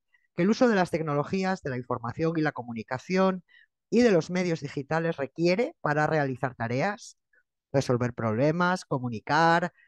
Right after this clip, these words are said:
gestionar la información, colaborar, crear y compartir contenidos, así como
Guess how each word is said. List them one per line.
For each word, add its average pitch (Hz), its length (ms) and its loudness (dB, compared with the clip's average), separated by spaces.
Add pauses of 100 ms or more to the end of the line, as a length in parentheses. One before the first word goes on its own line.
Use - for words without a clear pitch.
(120)
gestionar 156 560 0
la 190 80 2
información, 165 840 -2
colaborar, 143 720 0 (180)
crear 151 520 -2 (460)
y 160 120 -6
compartir 147 560 -2
contenidos, 151 720 -6 (840)
así 117 260 -2
como 175 440 2